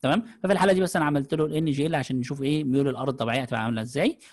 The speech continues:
ومجرد ما بقول له هنا اوكي وبرجع اقول له اوكي للبرنامج بيطلع لي الويندو دي.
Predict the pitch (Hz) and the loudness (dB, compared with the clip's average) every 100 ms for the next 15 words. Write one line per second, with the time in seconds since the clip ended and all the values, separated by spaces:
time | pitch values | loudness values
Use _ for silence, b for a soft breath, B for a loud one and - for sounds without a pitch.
0 | B _ 135 175 277 208 180 190 156 143 | B _ 2 4 4 4 2 2 2 2
1 | 139 113 - 151 285 b b - 139 160 | 2 0 -2 -2 -2 b b -6 0 0
2 | 156 135 143 143 113 - 147 143 123 131 | 2 4 4 2 -2 -2 0 0 0 0
3 | 185 240 220 226 262 240 185 170 139 113 | 2 0 0 0 2 4 4 2 2 0
4 | 110 | -2